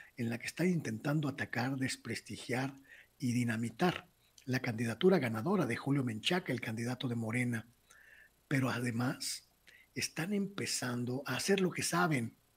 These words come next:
en Hidalgo, regalar dinero, regalar, eh, tinacos, regalar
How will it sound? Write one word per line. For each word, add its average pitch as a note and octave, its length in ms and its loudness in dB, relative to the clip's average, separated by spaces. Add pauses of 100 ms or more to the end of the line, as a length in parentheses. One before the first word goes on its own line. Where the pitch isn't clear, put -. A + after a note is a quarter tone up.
(160)
en A#2 120 -2
Hidalgo, A2 520 -2 (380)
regalar A#2+ 400 0
dinero, A2+ 500 -2 (600)
regalar, A#2 520 0 (460)
eh, C#3 260 -2
tinacos, A#2 720 -2 (280)
regalar B2 580 0